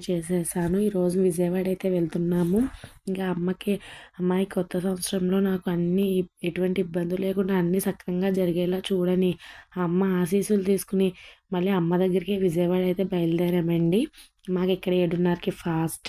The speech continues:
ట్రైన్. ఇంకా కొంచెం హడావిడిగానే అమ్మని దర్శనం చేసుకున్నాను. మీ అందరికీ కూడా దుర్గాదేవి ఆశీస్సులు ఉండాలని మనస్ఫూర్తిగా కోరుకుంటున్నాను.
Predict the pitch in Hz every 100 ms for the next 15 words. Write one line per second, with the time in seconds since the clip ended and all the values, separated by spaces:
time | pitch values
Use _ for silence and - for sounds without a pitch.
0 | 208 - 175 165 185 254 - - - 196
1 | 185 185 185 190 175 180 175 175 185 185
2 | 185 190 190 175 175 180 185 180 180 -
3 | _ _ - 175 - 185 180 185 175 -
4 | 180 170 165 165 185 277 302 - - -
5 | - 196 196 180 175 180 196 202 208 208
6 | 190 175 165 180 190 196 202 180 165 185
7 | 180 190 185 180 180 190 190 180 175 -
8 | 190 175 - 185 196 190 175 165 180 170
9 | 170 170 170